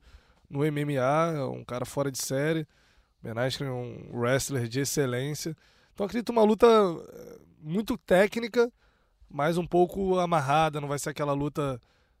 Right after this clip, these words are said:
tão empolgante. Esse seria o meu palpite. Acho que o Demian Maia vai vencer, mas não aposto. Não é uma luta que me deixa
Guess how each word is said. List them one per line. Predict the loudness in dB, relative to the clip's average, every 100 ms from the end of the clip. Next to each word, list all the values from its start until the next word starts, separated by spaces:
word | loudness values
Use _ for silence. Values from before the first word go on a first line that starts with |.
| _
tão | 0
empolgante. | 0 0 -4 -6 -10 -8
Esse | -8 -8
seria | -6 -6 -4
o | -6
meu | -6 -4
palpite. | -6 -8 -12 -14 -20 -20 -6
Acho | 0 0 0
que |
o | -4
Demian | -2 0
Maia | 2 2 0
vai | 0 -2
vencer, | -2 -4 -4 -2 -2 -6 _ _ _ _ _ _
mas | -12 -8 -6 -8 -12 -10
não | -4 -2
aposto. | -2 -2 -2 -2 -2
Não | 2
é |
uma | 8
luta | 8 6 2
que | 0
me | 0
deixa | 2 2 -2